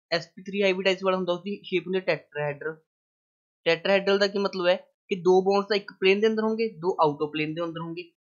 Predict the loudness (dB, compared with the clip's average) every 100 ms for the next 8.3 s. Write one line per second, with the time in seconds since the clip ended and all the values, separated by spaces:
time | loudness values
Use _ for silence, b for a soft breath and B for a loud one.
0 | -6 -6 -6 -10 -12 -8 -10 -10 _ 0
1 | 2 4 2 2 -2 -4 _ _ _ _
2 | _ _ _ _ _ _ -10 -8 -2 -2
3 | -2 -2 0 0 0 -10 _ -8 -2 0
4 | 4 2 2 -4 -4 -6 -6 -10 _ -14
5 | -10 2 2 4 2 2 0 0 -6 _
6 | 2 2 2 2 2 -4 -4 -6 -8 -8
7 | -10 -10 -12 _ -6 -4 -4 -8 -14 -16
8 | -14 -16 _